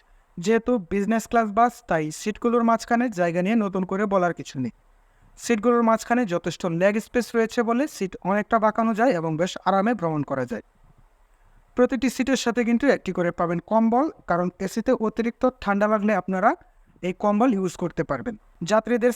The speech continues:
সিটের উপরে মাল রাখার বক্সগুলো কিন্তু লক সিস্টেমের মাধ্যমে সুরক্ষিত, ফলে উপর থেকে কোনো মালামাল হারিয়ে যাওয়া কিংবা যাত্রীদের উপর পড়ার সম্ভাবনা নেই। এ বাসে কিন্তু রয়েছে একটি ফ্রিজ, যার ফলে যাত্রাকালীন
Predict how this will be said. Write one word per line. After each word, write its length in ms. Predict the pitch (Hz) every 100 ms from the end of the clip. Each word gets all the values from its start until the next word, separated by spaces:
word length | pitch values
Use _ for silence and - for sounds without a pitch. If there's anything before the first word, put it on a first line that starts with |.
| -
সিটের 280 | 247 269 262
উপরে 180 | 262 262 254
মাল 160 | 190 190 180
রাখার 220 | 202 180 170
বক্সগুলো 480 | 190 - 190 226 233
কিন্তু 180 | 226 233 277 170
লক 140 | 185 196 -
সিস্টেমের 440 | 233 254 240 233 233
মাধ্যমে 260 | 214 247 277
সুরক্ষিত, 420 | - 208 - 214 269 285
ফলে 160 | 214 202 233
উপর 180 | 233 254 -
থেকে 160 | 262 277
কোনো 140 | 247 226 220
মালামাল 360 | 226 220 226 190
হারিয়ে 260 | 196 220 233
যাওয়া 160 | 240 262
কিংবা 220 | 190 185 180 185
যাত্রীদের 400 | 190 214 233 240
উপর 140 | 240 247 -
পড়ার 200 | 226 269 - -
সম্ভাবনা 420 | 214 185 165 151 135
নেই। 100 | 131 _ _ - 247 - 208
এ 20 | 220
বাসে 200 | 226 247
কিন্তু 160 | 233 233 208
রয়েছে 220 | 208 262 254
একটি 140 | 285 262
ফ্রিজ, 260 | 180 147 135 - _ _ 156
যার 260 | 196 202 202
ফলে 160 | 247 285 214
যাত্রাকালীন 480 | 190 202 185 190